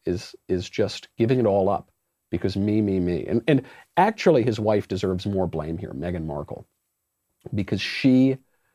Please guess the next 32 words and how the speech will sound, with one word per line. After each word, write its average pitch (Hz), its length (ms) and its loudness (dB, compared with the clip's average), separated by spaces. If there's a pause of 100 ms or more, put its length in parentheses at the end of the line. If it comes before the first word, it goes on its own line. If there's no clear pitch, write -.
(640)
chose 135 360 4
this. - 240 -8
I - 40 -6
mean, 101 200 -2
she 113 500 2
chose 135 480 4
to 120 100 0
marry 120 340 4
a 98 40 2
royal. 107 560 2 (180)
She - 160 -4
got 113 200 2
this 107 240 2
multi-million 117 840 2
dollar 107 300 2
wedding 95 480 0
at - 160 -8
public 110 320 -2
expense 113 480 -2
in 92 60 -2
the 87 80 -2
United 87 340 -4
Kingdom. - 380 -2 (340)
And 123 80 4
then 135 100 4
she 170 160 2
broke 147 380 4
up 165 140 0
the 165 80 0
British 170 320 4
royal 165 220 6
family. 170 460 0